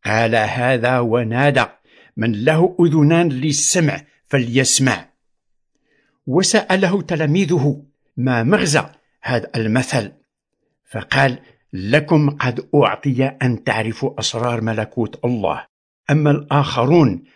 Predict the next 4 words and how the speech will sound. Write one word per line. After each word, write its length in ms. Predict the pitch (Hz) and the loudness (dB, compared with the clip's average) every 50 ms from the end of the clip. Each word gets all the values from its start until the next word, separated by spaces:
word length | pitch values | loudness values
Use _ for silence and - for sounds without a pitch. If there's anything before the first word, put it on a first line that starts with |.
| _ _ _ _ | _ _ _ _
فأكلمهم 1300 | - 131 131 - - 156 135 127 - - 135 123 123 123 117 131 135 135 135 127 143 127 135 135 - _ - | -6 -6 -4 -2 0 0 0 0 0 -2 -2 -2 -2 0 0 2 4 4 4 4 4 2 2 0 -6 _ -12
بأمثال، 840 | - 104 123 - - 117 117 113 107 - - 147 123 110 92 85 - _ _ - - _ - | -6 -4 -4 -4 -2 -2 -2 -2 -2 -2 0 0 2 0 0 -4 -8 _ _ -20 -20 _ -8
حتى 440 | - - 135 139 - - 139 147 - 143 | -4 -4 -4 -4 -2 -4 -4 -2 2 4
إنهم 560 | 143 143 135 139 143 143 175 151 107 90 | 4 4 6 6 6 6 6 4 2 0